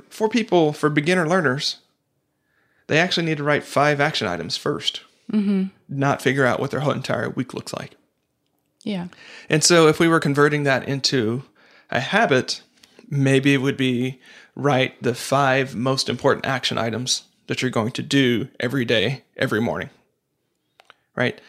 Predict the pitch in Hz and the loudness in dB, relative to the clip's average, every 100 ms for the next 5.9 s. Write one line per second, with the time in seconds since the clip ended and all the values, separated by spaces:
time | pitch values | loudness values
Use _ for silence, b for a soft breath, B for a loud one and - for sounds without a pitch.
0 | B - 110 123 - 190 165 143 160 - | B -4 0 0 2 2 4 2 -2 -8
1 | - _ _ _ _ _ _ 139 135 127 | -20 _ _ _ _ _ _ -2 0 2
2 | 127 127 170 139 135 - 185 - _ - | 0 2 2 2 0 -2 -2 -6 _ -2
3 | 220 190 190 - 139 151 139 139 - 156 | 0 0 -2 -2 0 0 2 2 0 2
4 | 143 127 - 131 - 143 151 - 139 131 | 4 4 0 0 2 2 0 -4 -4 -2
5 | 131 131 131 131 131 131 92 135 | -2 -2 -2 -4 -4 -4 -4 -8